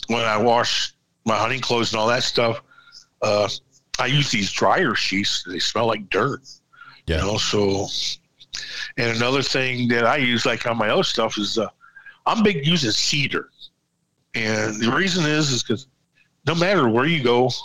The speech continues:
Speaker 1: there's cedar. So that's just a natural scent no matter where you go. You know, again, that's just the way I think. You know, I could be wrong. But, you know, he didn't seem to notice me, but,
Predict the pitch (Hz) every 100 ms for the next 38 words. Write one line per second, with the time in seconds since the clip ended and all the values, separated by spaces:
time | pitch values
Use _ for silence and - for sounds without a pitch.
0 | - - - 127 117 - - - 165 -
1 | - - _ _ _ - - - - 139
2 | 135 143 - 123 135 127 127 123 117 127
3 | 120 107 - 180 - 117 117 117 107 110
4 | 113 104 98 92 113 131 - - _ _
5 | _ _ - - _ _ - - 101 107
6 | 127 143 135 110 123 120 - - - 123
7 | 120 104 117 107 - 87 95 98 110 -
8 | 95 71 67 76 - _ _ _ - -
9 | - - - _ 113 104 98 - _ _
10 | _ 113 107 107 175 240 175 - 190 156
11 | 117 117 127 247 269 - - 113 131 131
12 | 107